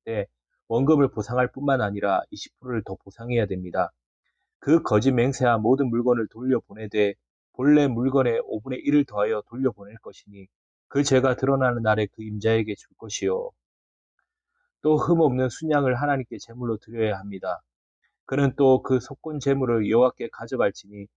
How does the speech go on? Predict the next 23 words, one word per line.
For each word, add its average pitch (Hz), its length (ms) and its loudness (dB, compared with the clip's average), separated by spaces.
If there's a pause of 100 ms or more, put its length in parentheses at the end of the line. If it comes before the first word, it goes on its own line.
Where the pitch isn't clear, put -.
(140)
곧 117 160 -14
내가 127 200 2
지정한 127 420 0
갇힌 110 340 -4
대로 107 300 2 (320)
양떼 127 340 0
중 113 260 -4
흠없는 135 480 0
순양을 135 480 0
속건 - 380 -14
제물을 117 360 -2
위하여 104 380 2 (240)
제사장에게로 110 720 0
끌고 131 340 0
갈 107 220 0
것이요. 101 500 -14 (960)
그리고 143 380 4
제사장이 123 600 -2
속건제를 127 520 -6
집례함으로 117 600 -2
용서를 110 400 -8
받게 104 280 -18
됩니다. 95 420 -20